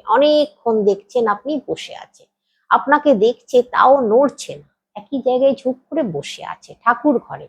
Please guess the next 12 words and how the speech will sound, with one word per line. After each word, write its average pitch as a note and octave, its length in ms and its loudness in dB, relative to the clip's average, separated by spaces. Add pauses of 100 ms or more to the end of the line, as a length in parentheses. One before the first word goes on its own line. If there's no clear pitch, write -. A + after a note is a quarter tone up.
(1400)
এটা D4+ 300 4
নাকি F4 400 -2 (540)
শুভ D#4+ 320 2 (160)
বার্তা - 460 -2 (320)
বহন F3 420 -2
করে F3 260 0
নিয়ে E3 260 -4
আসে - 300 -6 (440)
সেই A3+ 160 4
পরিবারের E3 680 -2
জন্য। B2+ 280 -12 (2750)
কিন্তু C#4 280 4